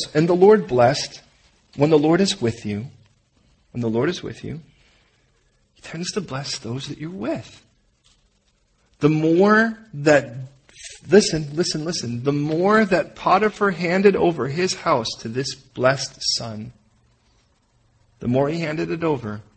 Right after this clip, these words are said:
the more blessed his house became. Joseph will, in more than, in hundreds, literally hundreds of ways, parallel Jesus.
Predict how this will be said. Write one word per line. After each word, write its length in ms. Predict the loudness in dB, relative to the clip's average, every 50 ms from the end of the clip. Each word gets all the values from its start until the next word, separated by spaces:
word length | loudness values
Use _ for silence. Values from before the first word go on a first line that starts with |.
| _ _ _ _ -6
the 60 | -4
more 160 | -2 -2 -2
blessed 420 | -2 -2 -2 -4 -4 -4 -6 -10
his 140 | -12 -12 -12
house 240 | -12 -12 -12 -12 -14
became. 420 | -16 -18 -20 -18 -18 -16 -16 -18 -20 _ _ _ _ _ _ _ _ _ _ _ _ _ _ _ _ _ _ _ _ _ _ -20 -20 -20 _ _
Joseph 480 | -2 2 4 4 4 4 2 -2 -2 0
will, 260 | 2 2 2 2 2
in 200 | 2 0 2 2
more 280 | 4 4 4 4 4 4
than, 240 | 2 2 0 0 -2 -6 -10 -20 _
in 440 | -4 -2 -2 -2 -2 -4 -8 -10 -16 -20
hundreds, 760 | -18 -14 -10 -10 -2 0 4 6 6 6 8 6 4 4 2
literally 640 | -2 -2 0 2 4 6 6 8 6 6 4 2 -2
hundreds 400 | -2 -6 -4 2 2 2 2 2
of 120 | -2 -2
ways, 460 | -2 -2 -2 0 -2 -4 -8 -10 -12 -14 -14
parallel 500 | -10 -4 -2 0 0 0 0 -2 -2 -4
Jesus. 680 | -6 -6 -8 -8 -8 -8 -12 -14 -14 -16 -18 -18 -20